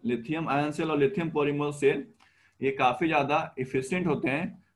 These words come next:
जो हम लोग अभी आजकल मोबाइल फोन और टैबलेट में यूज करते हैं। ठीक है, मोबाइल फोन्स को हम लोग आसानी से चार्ज करते हैं, चार्ज करते हैं ना मोबाइल फोन्स को, बैटरी को,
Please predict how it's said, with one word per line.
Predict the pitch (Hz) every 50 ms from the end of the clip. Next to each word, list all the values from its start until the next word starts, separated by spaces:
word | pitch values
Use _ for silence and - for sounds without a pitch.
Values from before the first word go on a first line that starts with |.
| _
जो | - 120 143 143
हम | 139 143
लोग | 156 147
अभी | 139 135 156 165 156
आजकल | - 117 127 123 - - - 170 165
मोबाइल | 151 131 123 123 123 131 143 147
फोन | - - - 151 160 156
और | 156 170 170 -
टैबलेट | 135 120 117 123 135 135 -
में | 131 123
यूज | 117 113 -
करते | - 107 104 - 104
हैं। | 92 - - - -
ठीक | 175 170
है, | 180 139
मोबाइल | 117 120 120 123 139 165 160
फोन्स | 156 - 147 156 160 160
को | - 151
हम | 156
लोग | 160 156 156 - - -
आसानी | 131 135 139 120 131 147 160
से | 160 160 165 160 160
चार्ज | - 131 127 139 139 139
करते | - 151 151 143 - 165
हैं, | 165 170 185 - - - _ _ _ _ _ _ _ _ _ _ _ _ _ _ -
चार्ज | - 131 139 143 -
करते | 175 170 165 -
हैं | 220 220
ना | 208
मोबाइल | 180 165 160 170 165
फोन्स | - 185 180 180 - -
को, | - 160
बैटरी | 156 147 147 143 160 170
को, | 156 151 160